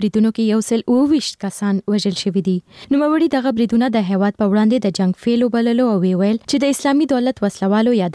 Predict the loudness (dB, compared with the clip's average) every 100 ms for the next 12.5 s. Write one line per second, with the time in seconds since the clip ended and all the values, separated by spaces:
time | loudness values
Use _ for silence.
0 | 0 0 -2 -10 -2 0 0 0 0 -2
1 | -2 -2 0 0 2 0 0 0 0 0
2 | 0 0 2 2 2 0 -2 -2 0 2
3 | 2 0 -4 -2 0 0 0 -2 0 -2
4 | -6 _ -2 0 2 2 2 2 0 -2
5 | -2 -2 0 -2 -2 -2 -2 0 0 2
6 | 2 0 0 2 2 2 2 2 2 2
7 | 0 -2 -6 -6 -6 -2 -4 -4 -4 -2
8 | -4 -8 _ -4 -2 0 -2 -2 0 2
9 | 0 0 -2 0 0 0 0 0 2 2
10 | 0 0 -2 0 0 0 0 -4 -4 0
11 | 0 -2 -2 -6 -6 _ -2 0 0 0
12 | 0 0 0 -2